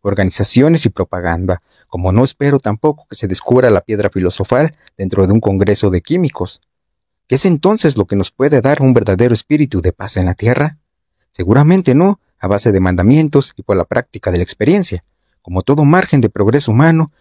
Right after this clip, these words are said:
el amor a la paz debe prevenir del conocimiento. Todo conocimiento de la vida,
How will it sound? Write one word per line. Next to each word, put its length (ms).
el 160
amor 320
a 60
la 100
paz 340
debe 200
prevenir 600
del 180
conocimiento. 840
Todo 260
conocimiento 640
de 80
la 120
vida, 340